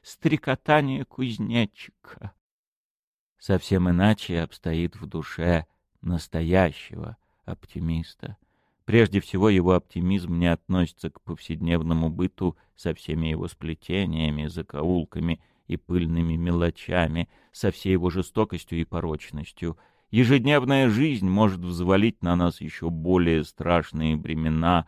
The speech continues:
лишения и страдания, но это нисколько не влияет на его оптимизм, ибо он смотрит на эти испытания как на подготовительные ступени к избавлению.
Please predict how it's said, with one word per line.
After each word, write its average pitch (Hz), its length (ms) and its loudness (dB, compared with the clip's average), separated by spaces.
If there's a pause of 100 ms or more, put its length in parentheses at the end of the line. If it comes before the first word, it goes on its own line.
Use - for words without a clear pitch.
(120)
лишения 82 720 0
и 80 40 -2
страдания, 82 800 0 (480)
но 151 140 6
это 190 200 6
нисколько 196 560 4
не 190 140 2
влияет 156 680 4
на 127 220 2
его 120 240 6
оптимизм, 101 920 2 (380)
ибо 156 200 6
он 180 220 6
смотрит 180 540 2
на 165 200 2
эти 160 220 0
испытания 156 840 2 (320)
как 160 240 2
на 160 100 4
подготовительные 147 1040 2
ступени 170 720 2
к - 120 -4
избавлению. 104 1200 4